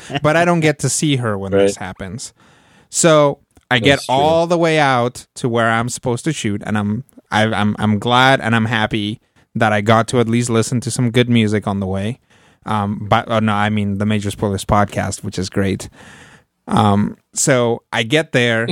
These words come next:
Speaker 1: <laughs>
Speaker 2: and they are waiting for another gym. This is a volleyball tournament, and they're waiting for the bracket on the other gym to finish. And of course,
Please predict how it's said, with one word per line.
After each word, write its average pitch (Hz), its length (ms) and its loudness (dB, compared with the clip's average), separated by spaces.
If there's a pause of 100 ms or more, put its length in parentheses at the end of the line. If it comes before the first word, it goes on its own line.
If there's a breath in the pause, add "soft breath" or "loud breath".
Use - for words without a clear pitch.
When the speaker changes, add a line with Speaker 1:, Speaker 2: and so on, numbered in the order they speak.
(120)
Speaker 1:
<laughs> 139 160 -6
Speaker 2:
and 123 360 -2
they 131 200 0
are 120 160 4
waiting 123 800 0 (260)
for 123 880 0 (340)
another 127 520 0
gym. 110 460 -4
This 120 100 0
is 123 80 -2
a 120 60 2
volleyball 107 420 2
tournament, 107 480 -2 (340)
and 104 500 0 (560 soft breath)
they're 120 160 2
waiting 131 600 0 (120)
for 117 800 0 (120)
the 107 720 -2 (840)
bracket 131 720 2
on 117 160 0
the 113 140 -2
other 151 280 4
gym 113 260 0
to 110 100 -2
finish. 113 280 -2
And 110 100 -2
of - 80 -10
course, 113 200 2